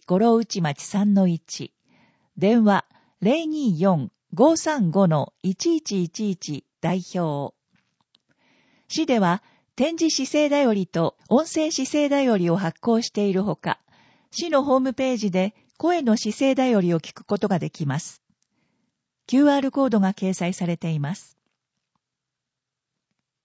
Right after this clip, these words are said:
表紙の説明。日頃から防災に備えよう。五月十日に行われた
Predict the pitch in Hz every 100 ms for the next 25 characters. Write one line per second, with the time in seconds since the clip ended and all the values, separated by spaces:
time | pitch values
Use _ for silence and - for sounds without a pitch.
0 | _ _ _ _ _ _ _ _ - 254
1 | 330 339 320 302 269 226 208 240 220 208
2 | 185 175 - _ _ _ _ _ _ _
3 | _ _ _ _ 196 220 339 330 285 269
4 | 240 - 196 277 320 320 311 294 - 220
5 | 240 247 226 220 190 135 - _ _ _
6 | _ _ _ _ _ _ _ _ _ 262
7 | 294 285 - 247 254 247 254 233 220 226
8 | 214 202 190 190 - 175